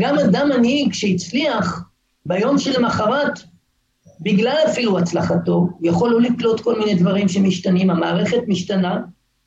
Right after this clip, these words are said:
הוא יכול להיות, אה, לא רלוונטי. זאת אומרת, היית אתמול מנהיג, אתה לא מנהיג היום.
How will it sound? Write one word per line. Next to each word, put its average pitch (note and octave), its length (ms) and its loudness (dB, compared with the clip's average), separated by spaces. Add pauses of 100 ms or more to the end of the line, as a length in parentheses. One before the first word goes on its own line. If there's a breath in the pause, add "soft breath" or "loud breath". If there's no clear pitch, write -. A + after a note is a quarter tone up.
(100)
הוא F3 120 -2
יכול F#3 260 0
להיות, A3+ 320 0
אה, G#3+ 180 -2
לא G#3+ 160 0
רלוונטי. A3 580 -4 (1200)
זאת - 40 -8
אומרת, A3 240 -2
היית B3+ 200 -4
אתמול B3+ 440 -2
מנהיג, B3 220 0
אתה A3 120 -4
לא A3+ 140 0
מנהיג A3 240 -2
היום. G#3+ 440 -2